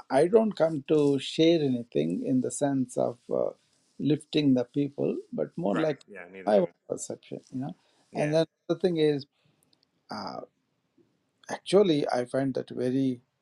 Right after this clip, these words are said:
Speaker 1: um, nourishing when you are silent self and absorbed in that. And that's very, very true.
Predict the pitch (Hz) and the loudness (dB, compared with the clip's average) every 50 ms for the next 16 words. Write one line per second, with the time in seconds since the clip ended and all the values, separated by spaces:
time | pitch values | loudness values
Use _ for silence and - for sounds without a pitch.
0 | - - - 117 113 117 113 110 110 120 135 - - _ _ _ _ - - 135 | -14 -12 -10 -10 -10 -10 -12 -14 -14 -14 -16 -18 -20 _ _ _ _ -18 -16 -14
1 | 123 117 113 131 147 202 202 190 - - 151 139 139 135 135 147 - 127 127 131 | -10 -6 -2 0 0 0 0 -2 -4 -4 -2 -2 0 0 -2 -2 -4 -2 -2 -2
2 | 127 127 127 123 123 123 - - _ - - - 131 135 139 139 139 135 139 131 | 0 0 0 0 0 -2 -4 -6 _ -12 -6 -4 -2 -2 -2 -2 -4 -4 -6 -6
3 | - - - - - - - 123 117 120 _ - - - 127 127 123 123 120 117 | -6 -6 -4 -2 -2 -2 -2 -4 -6 -10 _ -12 -8 -8 -6 -6 -6 -6 -8 -8
4 | 123 - - - _ _ _ - - 123 120 123 127 139 131 127 120 120 123 120 | -12 -14 -16 -16 _ _ _ -12 -10 -10 -8 -4 -2 0 0 0 -2 -4 -6 -8
5 | 120 - 117 123 120 117 120 120 - - - - _ _ _ _ _ _ _ - | -6 -6 -4 -4 -2 -4 -4 -8 -12 -16 -20 -20 _ _ _ _ _ _ _ -10
6 | - - 123 120 127 127 - 127 135 135 131 127 127 123 - - 127 127 123 131 | -8 -8 -6 -6 -8 -8 -8 -8 -8 -6 -4 -4 -4 -4 -6 -10 -10 -6 -2 -2
7 | 131 135 131 135 135 131 123 123 120 120 - - - - - | -2 0 0 -2 -2 -2 -4 -4 -6 -8 -10 -10 -10 -10 -10